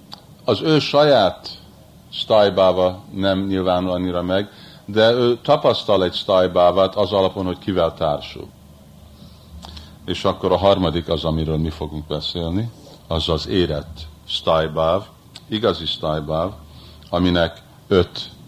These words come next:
féle van. És azt hiszem, ezt mindenki tudja, hogy Shanta, az semleges, Dasya, az szolga, Sakya, barát, Vatsalya, az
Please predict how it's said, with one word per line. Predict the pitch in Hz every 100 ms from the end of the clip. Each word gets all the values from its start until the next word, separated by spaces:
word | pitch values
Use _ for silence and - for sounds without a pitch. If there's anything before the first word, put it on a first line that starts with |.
| - - - -
féle | - 85 78 76
van. | 71 69 - - - - - - - - - - - - - - -
És | 85 82 78 - -
azt | 87 -
hiszem, | - 87 82
ezt | 78 90
mindenki | 82 80 76 82
tudja, | 85 80 82 101
hogy | 82 73
Shanta, | - 92 95 - 123 151 - - - - - - - -
az | -
semleges, | - 92 98 101 110 135 151 - - - - _ _
Dasya, | 80 87 92 - - 117 135 -
az | 85 -
szolga, | - 95 92 101 117 147 151 - - - - - -
Sakya, | - 98 104 - 120 143 135 - 85
barát, | 87 98 117 143 - - - - - -
Vatsalya, | 85 98 - 107 104 110 127 156 - - - - 90 85 85
az | 85 80